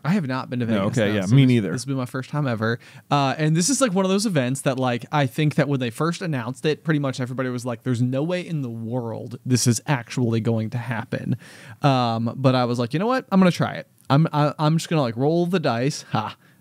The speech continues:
Speaker 1: No pun
Speaker 2: Ha.
Speaker 1: intended, 'cause we're going to Vegas.
Speaker 2: Zing.
Speaker 1: I was like, "I'm just gonna roll the dice. And you know what? Like, let's just see. Let's just see what happens." Like, maybe, maybe, like, worst case scenario, I get there,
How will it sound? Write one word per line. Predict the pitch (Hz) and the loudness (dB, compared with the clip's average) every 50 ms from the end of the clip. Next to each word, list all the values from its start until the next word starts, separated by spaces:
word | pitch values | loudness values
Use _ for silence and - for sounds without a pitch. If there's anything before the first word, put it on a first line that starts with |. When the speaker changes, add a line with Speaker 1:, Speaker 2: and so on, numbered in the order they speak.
| _ | _
Speaker 1:
No | - 120 123 | -2 0 2
pun | 123 170 | 4 4
Speaker 2:
Ha. | 190 208 208 190 180 165 | 4 4 4 2 2 0
Speaker 1:
intended, | 139 120 120 117 110 | 0 -2 -4 -6 -4
'cause | - 135 120 | -2 -2 -2
we're | 113 123 | -2 -2
going | 123 120 117 | -4 -4 -4
to | 113 | -4
Vegas. | 104 117 113 117 113 117 107 | -4 -4 -4 -4 -2 -2 0
Speaker 2:
Zing. | 113 135 139 135 135 135 135 127 110 - | 2 4 4 6 6 6 4 4 4 2
Speaker 1:
I | 156 | 0
was | 151 147 143 | 0 2 0
like, | 151 139 | -2 -2
"I'm | 127 165 | -2 -4
just | 208 - | -4 -4
gonna | 254 208 | -2 -2
roll | 175 151 147 143 | 0 0 0 0
the | 139 | -2
dice. | 120 117 110 110 113 - | -2 -4 -4 -6 -6 -6
And | - 160 147 | -2 2 2
you | 143 | 4
know | 156 165 | 4 2
what? | 160 - | 2 0
Like, | 151 143 - | -4 -4 -4
let's | 147 147 | -4 -4
just | 165 185 165 - | -4 -4 -4 -2
see. | - 277 202 113 - _ _ - | -2 -2 -2 -4 -6 _ _ -8
Let's | - 120 123 | -4 -2 0
just | - 143 135 - | 2 2 2 4
see | - 165 175 180 185 180 | 4 4 4 4 4 2
what | - - 160 165 | 2 0 -4 -4
happens." | 151 127 101 - - - 110 | -4 -6 -8 -10 -10 -6 -4
Like, | 117 110 - | -4 -2 0
maybe, | 127 131 139 143 160 165 165 165 160 151 - 139 135 - | 0 0 2 2 0 0 0 0 0 -2 -4 -6 -4 2
maybe, | 160 156 160 180 180 208 | 4 4 4 4 4 0
like, | 196 180 156 139 | 0 0 0 0
worst | 143 147 139 - | -2 -2 -2 -2
case | 143 139 123 | -2 -4 -2
scenario, | - 135 131 127 123 123 | -2 -4 -4 -2 -2 -4
I | 123 | -4
get | 110 123 117 - | -4 -6 -6 -4
there, | 120 117 117 117 110 | -4 -2 -2 -2 -4